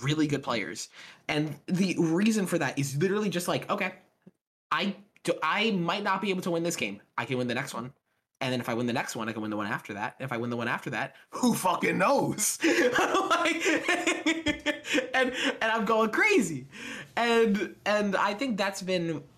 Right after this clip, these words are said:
the biggest one. So I, I gotta give shout outs to, to John, uh,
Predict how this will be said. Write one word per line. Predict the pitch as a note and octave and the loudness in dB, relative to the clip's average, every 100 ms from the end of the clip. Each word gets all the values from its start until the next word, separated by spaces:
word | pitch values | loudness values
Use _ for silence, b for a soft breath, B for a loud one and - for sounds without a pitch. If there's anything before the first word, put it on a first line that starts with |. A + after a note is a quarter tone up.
| - | -6
the | D#3 | -4
biggest | C#3+ E3+ D#3 | 0 0 0
one. | D#3+ C#3 | 0 -2
So | C#3+ | 0
I, | E3+ F#3 | 0 0
I | F#3+ | 0
gotta | A3+ A#3+ | 2 2
give | F#3+ | 2
shout | D#3+ D#3 | 0 0
outs | D3 - | 0 0
to, | C#3 C3 | -2 0
to | C3 | -2
John, | A#2+ B2 A#2+ A#2 A2+ B2 - | 0 2 2 2 -2 -6 -4
uh, | B2 A#2 A#2 | -2 0 0